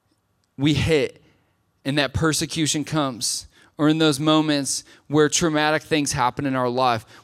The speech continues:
we need to have that root system built up. I'm gonna give you guys two verses, then we're gonna hop into table discussion.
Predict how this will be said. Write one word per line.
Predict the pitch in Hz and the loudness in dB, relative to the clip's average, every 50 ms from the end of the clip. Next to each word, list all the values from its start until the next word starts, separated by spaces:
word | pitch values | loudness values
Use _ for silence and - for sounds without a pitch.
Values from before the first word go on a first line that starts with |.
| _ | _
we | - 143 156 | -2 0 0
need | 165 165 160 | 0 0 0
to | 151 143 | 0 0
have | 135 139 147 147 | 2 2 0 2
that | 139 139 135 123 | 2 0 0 0
root | 131 127 139 160 180 160 | 0 0 0 0 0 0
system | - - - 147 127 - - - 139 127 120 117 - - - _ - | -2 0 0 0 0 0 -2 -2 -2 -2 -4 -6 -10 -16 -20 _ 2
built | 151 175 180 170 147 | 4 4 4 4 4
up. | 185 180 156 135 - - - - | 4 4 4 4 2 -4 -8 -4
I'm | - 165 190 | 0 2 4
gonna | 214 220 | 4 4
give | 226 214 | 4 4
you | 220 | 6
guys | 202 220 202 180 - | 6 6 6 6 4
two | - 220 226 | 2 2 2
verses, | 202 180 208 202 202 196 - 202 170 | 4 6 6 6 6 4 2 0 0
then | 156 190 180 | 0 0 2
we're | 185 | 2
gonna | 180 180 170 | 2 0 0
hop | 139 156 165 165 156 - | 0 0 2 2 2 2
into | 175 160 156 143 | 2 0 0 0
table | - 160 160 147 147 | 0 0 2 2 2
discussion. | 135 139 123 - - 139 127 127 - - 117 98 131 | 0 0 0 -2 -2 -2 -2 -2 -4 -6 -6 -10 -14